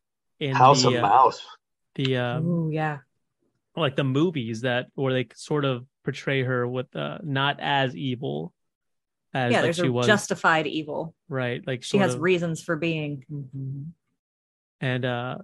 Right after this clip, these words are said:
Speaker 1: so how about a, how about a rogue?
Speaker 3: There's so many rogues. There are just so many rogues.
Speaker 1: Uh,
Speaker 3: Oh,
Speaker 1: I'll
Speaker 3: goodness.
Speaker 1: go, um,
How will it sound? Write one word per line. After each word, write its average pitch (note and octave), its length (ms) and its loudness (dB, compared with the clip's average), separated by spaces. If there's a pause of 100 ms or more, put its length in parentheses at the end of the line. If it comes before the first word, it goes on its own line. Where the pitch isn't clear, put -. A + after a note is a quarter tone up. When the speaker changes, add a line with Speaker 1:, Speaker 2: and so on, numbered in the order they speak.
(140)
Speaker 1:
so B2+ 560 -2
how C#3+ 120 -4
about C#3+ 320 2
a, B2+ 520 -2
how C#3+ 80 -2
about D3+ 140 2
a C#3 60 0
rogue? A#2+ 480 -2
Speaker 3:
There's B2 120 -6 (2250)
so F3+ 460 -2
many E3 260 -2
rogues. D#3 580 -4 (1300)
There E3 160 -6
are D#3+ 60 -6
just E3 400 -6
so D#3+ 160 -8
many C3+ 260 -8
rogues. B2+ 580 -10 (1900)
Speaker 1:
Uh, D#3 40 -2
Speaker 3:
Oh, D3+ 360 2
Speaker 1:
I'll D#3+ 160 2
Speaker 3:
goodness. B3 160 0
Speaker 1:
go, A3 880 0
um, D#3 1000 -2